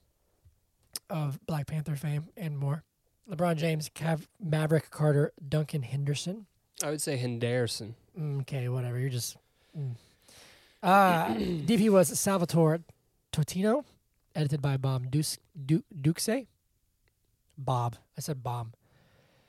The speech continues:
Speaker 1: You can just finish the rest 'cause I'm all out of sorts here.
Speaker 2: The music was, uh,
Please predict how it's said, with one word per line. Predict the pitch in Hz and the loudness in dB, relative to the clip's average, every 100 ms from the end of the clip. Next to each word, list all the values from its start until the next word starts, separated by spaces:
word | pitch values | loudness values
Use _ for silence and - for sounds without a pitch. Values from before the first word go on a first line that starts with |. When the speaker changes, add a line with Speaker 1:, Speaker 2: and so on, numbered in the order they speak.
| _ _ _ _ _ - | _ _ _ _ _ -6
Speaker 1:
You | 180 | -2
can | 160 | 0
just | 127 | 0
finish | 143 120 | 0 -2
the | 120 | -2
rest | 120 117 | -2 -4
'cause | - | -6
I'm | 139 143 123 _ _ - | -4 -4 -8 _ _ -8
all | 139 | -6
out | 127 | -4
of | 123 | -4
sorts | 135 123 - | -2 -4 -4
here. | 123 120 - - _ | -4 -4 -10 -20 _
Speaker 2:
The | 170 | -2
music | 156 220 214 180 | 2 2 2 0
was, | 160 143 | 0 0
uh, | 160 139 131 123 | 0 0 2 0